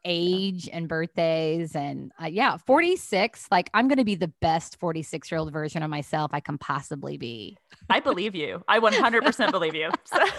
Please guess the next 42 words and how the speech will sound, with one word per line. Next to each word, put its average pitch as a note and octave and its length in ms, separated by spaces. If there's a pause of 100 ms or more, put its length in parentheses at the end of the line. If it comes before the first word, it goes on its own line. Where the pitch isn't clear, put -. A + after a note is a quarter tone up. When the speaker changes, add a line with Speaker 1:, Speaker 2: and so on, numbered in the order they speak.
(440)
Speaker 2:
yeah. A#4 120 (800)
Speaker 1:
And C#5+ 80
then F4 140
same F4+ 280
thing E4+ 280
for F#3 160
forty-seven, F#3+ 720
forty-eight, A3 640
forty-nine. C4 800 (120)
Speaker 2:
Yes. F#4+ 80 (260)
Speaker 1:
I A3+ 180
love G3 240
it. D3+ 60
Speaker 2:
Yes. C4 280
Speaker 1:
It's, A#3+ 200
it's G#3 180
exciting A3+ 480
to G#3 120
see, D3 560
to E3 100
see F3 160
how D#3 160
life D3+ 240
will D3+ 140
unfold. - 480
I A3 100
believe B3 460
in F3+ 140
life. C#3+ 400
I F3 120
believe G3 420
that F3+ 160
life E3+ 280
is F#3 120
working E3 300
with D#3+ 200
us, D#3+ 460
and D3 300 (360)
there's E3 180
a F3 40
symbiotic F#3 680
relationship D#3+ 720